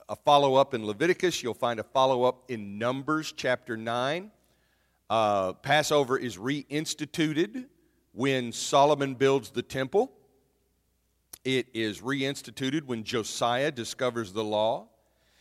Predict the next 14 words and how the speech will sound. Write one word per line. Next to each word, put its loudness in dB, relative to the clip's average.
It 0
is 0
brought 4
back 0
and -4
revived -2
when -2
Ezra -2
brings -6
the -8
exiles -2
back -2
to -18
Jerusalem. -6